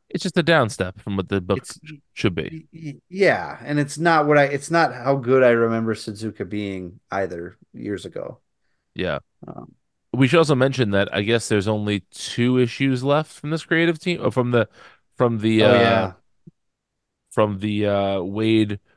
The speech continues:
Speaker 1: and, uh, uh, Mora creative team. Uh, isn't, is it Josie Campbell taking over the book, right?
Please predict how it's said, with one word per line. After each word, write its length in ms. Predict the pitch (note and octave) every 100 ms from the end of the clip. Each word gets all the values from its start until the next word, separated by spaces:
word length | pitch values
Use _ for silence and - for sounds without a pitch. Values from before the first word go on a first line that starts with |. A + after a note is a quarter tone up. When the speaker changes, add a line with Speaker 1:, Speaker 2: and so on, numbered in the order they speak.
| _ _ _ _ G#2+
Speaker 1:
and, 360 | G2+ G2 F#2+
uh, 460 | G2 F#2 F2 D#2 - _ _ _ _ _ _ _ _ _ _ -
uh, 360 | G#2+ F#2+ D2+ A#1 - _
Mora 560 | A2 A2 G#2+ G2 F#2 - _
creative 320 | - G2 F#2+
team. 320 | - F#2+ F#2 F2+ _ _ _ -
Uh, 320 | - G2 F2+ - -
isn't, 360 | B2+ D#3+ B2+ _
is 300 | - A#2+ A2
it 120 | C3
Josie 300 | B2+ B2+ C3
Campbell 480 | A#2 B2 D3+ F3+ F#3
taking 260 | F#3 F3+ F#3
over 100 | F#3
the 80 |
book, 180 | G3+ G3+
right? 260 | D3 F3+